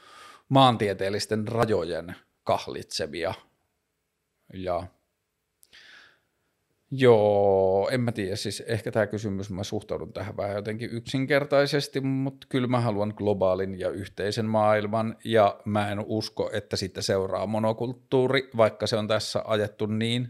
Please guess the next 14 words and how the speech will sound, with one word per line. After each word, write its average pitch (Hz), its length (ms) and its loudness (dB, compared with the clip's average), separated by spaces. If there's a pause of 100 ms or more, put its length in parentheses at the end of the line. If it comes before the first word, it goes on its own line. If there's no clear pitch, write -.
(140)
Monet 131 360 6
asiat 113 360 2
varmaan 104 320 2
menis 110 200 -2
monokulttuuriin. 113 640 0
Mä 117 80 0
toivon, 113 320 4
että 113 120 -2
meillä 107 180 4
on 101 100 0
yksi 110 200 -6
valuutta 113 420 2
ympäri 110 280 2
maailmaa. 104 680 0